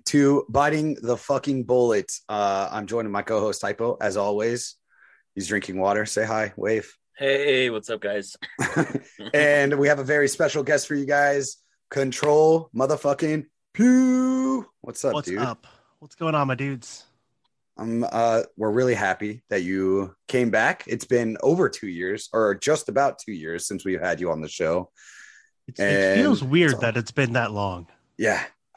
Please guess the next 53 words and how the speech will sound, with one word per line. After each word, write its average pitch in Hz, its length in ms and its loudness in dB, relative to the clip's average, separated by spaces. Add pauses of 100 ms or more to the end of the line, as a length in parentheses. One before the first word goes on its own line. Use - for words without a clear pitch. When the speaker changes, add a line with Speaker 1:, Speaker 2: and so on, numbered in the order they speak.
(160)
Speaker 1:
It - 60 -6
was 165 100 -2
a 220 60 2
long 143 320 2
two - 160 0
years, 196 300 4
but 156 100 2
at 131 80 4
the - 60 -8
same 127 200 -2
time, 131 180 -2
it 110 40 0
was 107 100 -2
a 98 40 -4
quick - 240 -4
two - 120 -4
years, 76 300 -4
right? 131 300 0
Like, 104 160 -2
it - 20 0
was 123 180 0
a, 92 80 -6 (320)
it's - 160 -16
weird. 92 400 -4 (380)
Speaker 3:
Yeah. 107 320 -6 (480)
Speaker 1:
Time 160 240 0
Speaker 3:
Like 175 60 2 (100)
Speaker 1:
didn't 175 100 2
exist 113 520 0
the 98 80 0
last 78 300 -4
two 95 100 -12
years. 85 360 -12
Like, - 120 -18
it 98 60 -8
didn't 104 100 2
Speaker 3:
Yeah, 151 100 4
Speaker 1:
make 123 100 0
Speaker 3:
it, 139 100 -2
Speaker 1:
sense. - 120 -4
Speaker 3:
it's 135 160 -6
sort 165 220 0
of, 143 220 0 (200)
it 147 160 -2
sort 147 240 -2
of, 123 140 -6
like, 117 220 -6
it 139 160 -10
started 156 440 0
and 127 120 -6
stopped 131 340 -6
a 170 40 -4
lot. 170 340 -4